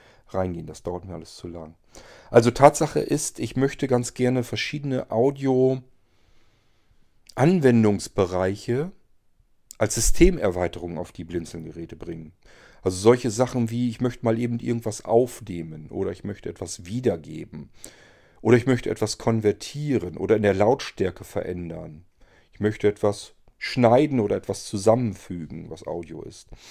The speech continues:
All das möchte ich als Systemerweiterungen auf die Blinzeln-Geräte bringen. Man hat also eine Erweiterung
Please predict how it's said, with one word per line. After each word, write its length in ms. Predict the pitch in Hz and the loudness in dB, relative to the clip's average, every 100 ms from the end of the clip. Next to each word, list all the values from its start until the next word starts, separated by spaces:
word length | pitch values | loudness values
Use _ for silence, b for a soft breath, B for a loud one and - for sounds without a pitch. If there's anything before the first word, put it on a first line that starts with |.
| B B - | B B 2
All 220 | 107 131 | 6 8
das 320 | 123 131 - | 8 4 4
möchte 280 | 117 127 - | -2 -2 -4
ich 140 | 113 - | -8 -6
als 300 | 104 - - | -6 -4 -2
Systemerweiterungen 1500 | 101 - - 180 185 - 92 90 87 90 90 87 87 123 190 b b b b b | -2 -2 0 0 0 -2 -4 -2 -2 -2 -4 -4 -4 -4 -6 b b b b b
auf 160 | 95 92 | -6 -6
die 100 | 92 | -6
Blinzeln-Geräte 760 | 87 113 117 92 80 82 87 | -2 -2 0 -4 -6 -12 -14
bringen. 240 | - 90 85 | -12 -12 -10
Man 140 | 87 | -6
hat 140 | 117 107 | -2 0
also 200 | 101 92 | 0 0
eine 180 | 98 | 0
Erweiterung 680 | 85 92 95 139 160 165 175 | -2 2 2 4 2 0 0